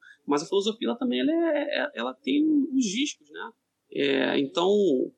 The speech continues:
o risco de ser crítico, o risco de ser questionador, o risco de, é, é,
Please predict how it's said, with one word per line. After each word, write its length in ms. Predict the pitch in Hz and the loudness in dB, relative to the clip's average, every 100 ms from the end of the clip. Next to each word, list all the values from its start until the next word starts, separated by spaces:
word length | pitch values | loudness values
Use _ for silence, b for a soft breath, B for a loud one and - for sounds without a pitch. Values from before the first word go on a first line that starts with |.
| _ _ | _ _
o 760 | - 143 139 131 - 139 - 139 | 0 2 4 2 0 -8 -14 -20
risco 280 | - - 190 | -16 -16 -16
de 120 | 160 | -16
ser 200 | - 156 _ | -16 -16 _
crítico, 440 | 143 156 - - | -18 -16 -20 -20
o 80 | 131 | -20
risco 360 | 151 180 - - | -20 -20 -18 -20
de 460 | - 156 156 135 - | -20 -20 -18 -20 -16
ser 220 | - 165 | -12 -10
questionador, 600 | - 156 156 147 139 156 135 | -10 -14 -8 -4 -2 0 0
o 80 | |
risco 460 | 127 151 170 - 165 | -2 -2 -2 -2 -4
de, 440 | 135 147 147 131 _ _ _ - | -4 -14 -20 -20 _ _ _ -16
é, 580 | 135 135 131 127 120 123 - _ _ | -8 -2 0 0 0 -4 -10 _ _
é, 320 | 139 131 123 | -2 0 0